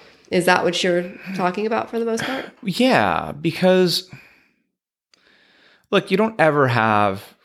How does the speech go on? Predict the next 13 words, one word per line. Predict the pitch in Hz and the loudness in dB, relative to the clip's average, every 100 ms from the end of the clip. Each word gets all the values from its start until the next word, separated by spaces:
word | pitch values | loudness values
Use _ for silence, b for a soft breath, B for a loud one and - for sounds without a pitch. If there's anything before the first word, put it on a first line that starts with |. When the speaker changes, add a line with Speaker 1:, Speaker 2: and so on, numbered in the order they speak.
| - | -12
Speaker 2:
control | 110 104 - 101 95 76 85 _ _ _ _ - | -8 -6 -4 0 0 0 -6 _ _ _ _ -14
over | 92 90 | -8 -4
your | 87 | -4
partner. | - 85 95 | -4 -2 0
None | 151 | 0
of | 180 | 0
us | 139 - | -2 -4
ever | 101 123 135 80 - _ b b b b | 0 0 0 -4 -6 _ b b b b
have | - 98 95 | -4 -2 -2
control | - 95 92 90 - | -6 -8 -4 -4 -4
over | 95 90 87 | -6 -4 -2
our | 87 | -2
partners. | 87 104 82 71 - - | -2 -2 -2 -6 -18 -18